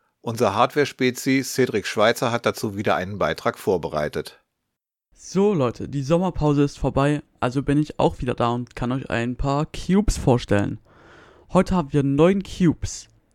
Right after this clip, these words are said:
Speaker 2: Darunter gehört der M G C sieben mal sieben, die Chihi Magnetic Clock, der Garn Pyraminx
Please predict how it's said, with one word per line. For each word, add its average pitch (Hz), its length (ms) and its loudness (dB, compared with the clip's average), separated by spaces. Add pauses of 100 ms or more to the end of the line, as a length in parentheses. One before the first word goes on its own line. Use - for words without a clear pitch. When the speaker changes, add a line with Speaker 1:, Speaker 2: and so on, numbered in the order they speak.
(160)
Speaker 2:
Darunter 156 320 4
gehört 143 400 2
der - 180 0
M 156 180 2
G 165 180 -2
C 151 240 -2
sieben 156 280 0
mal 190 140 4
sieben, 180 600 -2
die 139 160 -2
Chihi 185 500 0
Magnetic 135 560 -2
Clock, - 440 -2 (360)
der 135 100 4
Garn 143 380 4
Pyraminx 131 760 0